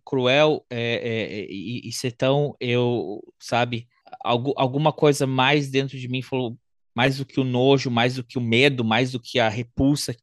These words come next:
da pessoa, mas era uma pessoa que tava ali, é, é, sofre-, compadecendo daquilo, e, e eu até falei, é... porque era um rodízio, o pessoal ia visitar, mas eu falei pra ele, "Cara,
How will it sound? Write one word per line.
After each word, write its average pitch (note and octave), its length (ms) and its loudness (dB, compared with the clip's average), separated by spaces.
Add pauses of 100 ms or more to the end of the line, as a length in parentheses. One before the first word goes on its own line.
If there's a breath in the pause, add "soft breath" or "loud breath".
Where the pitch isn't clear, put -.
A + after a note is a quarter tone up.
(180)
da A#2+ 160 -4
pessoa, C3+ 460 0
mas B2 180 2
era C3 120 4
uma C#3+ 120 -2
pessoa C#3 460 0
que - 80 -14
tava B2 240 0
ali, A#2+ 340 -2 (380)
é, A2 280 -4
é, A2+ 160 -4
sofre-, - 440 -8
compadecendo C3 840 -2
daquilo, C3 640 0 (360)
e, A#2+ 1040 -2 (280)
e B2+ 140 -2
eu B2+ 60 4
até D3 200 2
falei, D3 680 2 (280)
é... G#2+ 880 -4 (180)
porque A2+ 220 -4
era B2+ 180 4
um A2+ 360 -4
rodízio, B2+ 540 2
o - 40 -14
pessoal B2 280 -2
ia B2 80 2
visitar, A#2+ 300 -4
mas C#3 160 0
eu D#3 60 2
falei D#3 260 2
pra C3 120 -2
ele, A#2+ 200 -4
"Cara, F3+ 260 -8